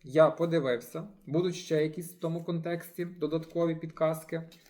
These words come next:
то обов'язково будемо робити якісь нові розклади актуальні, чи проговорю їх в інших ефірах, ту нову інформацію.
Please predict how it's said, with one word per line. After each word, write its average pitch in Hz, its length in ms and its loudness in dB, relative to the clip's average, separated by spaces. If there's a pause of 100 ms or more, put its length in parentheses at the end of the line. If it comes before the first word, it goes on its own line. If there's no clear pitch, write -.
(140)
то 143 80 0
обов'язково 143 520 0
будемо 135 300 -6
робити 131 460 -6
якісь 120 280 -12
нові 139 340 -2
розклади 156 480 -2
актуальні, 156 460 -4
чи 156 100 -12
проговорю 151 500 -4
їх 151 140 -8
в - 20 -8
інших 156 340 -8
ефірах, 156 400 -6
ту 147 200 -4
нову 147 260 -2
інформацію. 151 760 -8